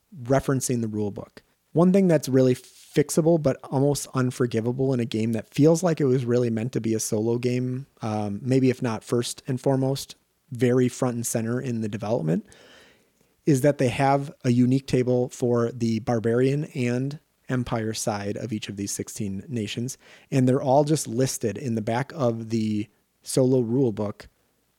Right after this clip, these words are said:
in several back-to-back pages. Now, this is a problem because if you're already having trouble referencing all the different rules regarding the solo mode, you're gonna have to flip back between that table and then the rule book to even figure out what that table means.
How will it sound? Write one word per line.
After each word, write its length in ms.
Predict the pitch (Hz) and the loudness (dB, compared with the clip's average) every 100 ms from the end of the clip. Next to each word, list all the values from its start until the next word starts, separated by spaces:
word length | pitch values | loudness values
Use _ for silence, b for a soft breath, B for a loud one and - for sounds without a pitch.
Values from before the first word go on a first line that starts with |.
| _ _ _ _ | _ _ _ _
in 240 | 143 131 127 | 0 2 2
several 340 | 151 139 135 | 4 4 4
back-to-back 480 | 127 117 117 113 - | 2 0 -2 -6 -8
pages. 500 | 104 95 - - - _ _ _ _ _ | -8 -8 -10 -14 -16 _ _ _ _ _
Now, 160 | 131 131 | -6 0
this 220 | 131 156 | 2 2
is 220 | 160 123 147 | 2 -2 -4
a 80 | |
problem 400 | - 156 143 143 | -2 2 4 4
because 680 | 117 120 - 160 117 127 - - b b b b b | 2 0 2 2 2 -2 -6 -12 b b b b b
if 200 | - 131 | 0 2
you're 180 | 131 127 | 2 2
already 380 | 135 147 151 147 | 4 4 4 4
having 240 | 131 123 | 2 2
trouble 420 | 120 127 120 117 110 | 0 0 0 0 0
referencing 800 | 127 131 139 127 - 120 117 120 | 0 0 0 -2 -2 -2 -2 -2
all 180 | 127 | 0
the 100 | 120 | 0
different 320 | 120 123 123 117 | 0 -4 -6 0
rules 340 | 127 139 123 | 2 4 2
regarding 420 | 120 113 113 151 | -2 0 0 2
the 80 | 160 | 0
solo 320 | - 165 170 | 2 2 4
mode, 300 | 175 175 170 | 2 2 2
you're 120 | 135 | 2
gonna 140 | 131 131 | 2 2
have 140 | 127 | 0
to 80 | 117 | -2
flip 260 | - 160 151 | 0 -2 0
back 220 | 127 - | -2 -2
between 300 | - 120 117 | -6 -4 -2
that 160 | 107 | -2
table 460 | - 165 127 117 117 B B B B | 0 0 2 0 -2 B B B B
and 160 | 131 | 0
then 140 | 127 120 | 2 0
the 80 | 117 | 2
rule 260 | 165 160 | 4 4
book 360 | 117 120 113 - b b - | 4 0 -2 -8 b b -4
to 100 | 151 | 2
even 260 | 143 139 | 2 2
figure 220 | 127 135 | 2 2
out 60 | 127 | 2
what 100 | 139 | 0
that 140 | 120 - | -2 -2
table 280 | 127 117 | -2 0
means. 640 | 107 110 104 87 - - | -2 -4 -6 -8 -14 -14